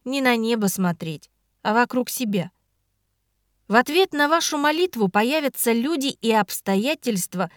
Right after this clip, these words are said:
которые можно использовать. Они и помогут. Может, это вообще знакомые люди, самые обычные, но у них есть другие знакомые,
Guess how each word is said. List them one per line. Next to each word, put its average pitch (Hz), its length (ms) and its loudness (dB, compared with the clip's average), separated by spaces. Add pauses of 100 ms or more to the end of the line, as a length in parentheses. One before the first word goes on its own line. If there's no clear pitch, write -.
(260)
которые 359 500 0
можно 269 560 -2
использовать. 175 800 -6 (380)
Они 190 300 0
и 202 40 -4
помогут. 294 540 -4 (500)
Может, 339 460 0
это 330 240 0
вообще 311 600 2
знакомые 214 760 2
люди, 214 440 0 (200)
самые 254 520 2
обычные, 185 680 -2 (460)
но 185 160 2
у 220 80 2
них 254 260 0
есть 247 460 0 (200)
другие 233 640 0
знакомые, 180 680 -4